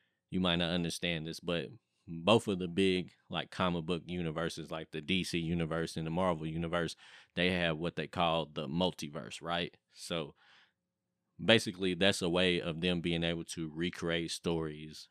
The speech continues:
um, and change things and keep things fresh, right? So,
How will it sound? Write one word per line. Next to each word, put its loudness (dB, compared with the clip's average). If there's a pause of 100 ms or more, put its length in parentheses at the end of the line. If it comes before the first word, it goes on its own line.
um, -6 (1900)
and 0
change 2
things -6
and -12 (440)
keep 0
things 2
fresh, -6
right? -4
So, -4